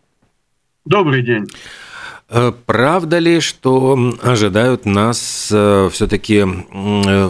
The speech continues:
Speaker 2: времена с понижением температуры?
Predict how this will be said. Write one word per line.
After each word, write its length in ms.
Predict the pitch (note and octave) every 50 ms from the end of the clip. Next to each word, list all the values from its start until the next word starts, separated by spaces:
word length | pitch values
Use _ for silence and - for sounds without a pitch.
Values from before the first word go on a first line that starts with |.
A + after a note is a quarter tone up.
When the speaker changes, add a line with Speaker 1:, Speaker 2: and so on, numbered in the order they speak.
| F2 F2+ -
Speaker 2:
времена 680 | F2 F2 F#2 F#2+ F2+ G2+ G#2 G#2 G#2 G#2+ G#2+ G#2+ G#2 F2+
с 260 | - - - - - F#2+ F2 - - - E2 C#2+ - _ _ _
понижением 580 | - B2 B2+ C3 A#2 B2+ C3+ A#2+ A2 G#2 F#2+ F2+
температуры? 960 | - G2 F#2+ F2 G2 F#2+ G2 F#2 - C#3+ C#3+ C#3+ C3 B2 A#2+ A#2 A2 G#2+ G2+